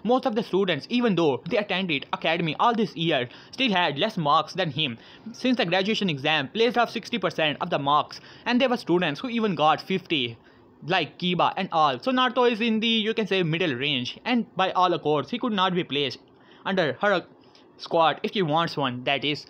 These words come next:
as Kushina Sai already knowing that. And now it's about time for the, you can say,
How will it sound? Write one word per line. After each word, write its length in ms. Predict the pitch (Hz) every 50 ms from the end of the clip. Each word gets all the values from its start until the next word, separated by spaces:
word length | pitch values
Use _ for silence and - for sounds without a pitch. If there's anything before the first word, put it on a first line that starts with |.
| - - - - -
as 180 | - 240 247 -
Kushina 360 | - 247 - - 233 220 185
Sai 260 | - - 143 143 143
already 420 | - - 208 226 208 220 208 156 135
knowing 420 | 135 139 143 147 143 123 117 123
that. 320 | 123 143 143 139 120 - - - - - -
And 160 | - 185 165 143
now 280 | 143 143 139 135 135 -
it's 120 | 220 208
about 260 | 233 214 214 190 - -
time 260 | 170 160 160 147 135
for 160 | - 254 247
the, 140 | 214 214 247
you 320 | 240 240 240 214 190 226
can 160 | 214 208 180
say, 260 | 147 - 160 151 123